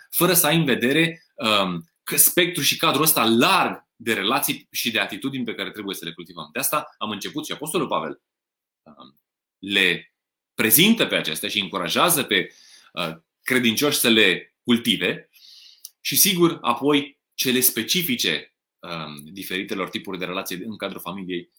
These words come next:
vin împreună cu ele și formează un, un tot unitar.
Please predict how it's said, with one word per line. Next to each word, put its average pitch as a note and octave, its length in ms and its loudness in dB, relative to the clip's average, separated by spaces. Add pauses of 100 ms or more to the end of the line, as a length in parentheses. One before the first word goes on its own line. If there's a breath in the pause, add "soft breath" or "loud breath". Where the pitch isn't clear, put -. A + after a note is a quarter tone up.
vin G2 260 -6
împreună F#2 480 -4
cu F#2 100 -8
ele F#2 180 -2
și E2+ 140 -8
formează E2 520 -8
un, D#2+ 280 -8 (320)
un D#2+ 180 -16
tot D2+ 160 -14
unitar. - 340 -18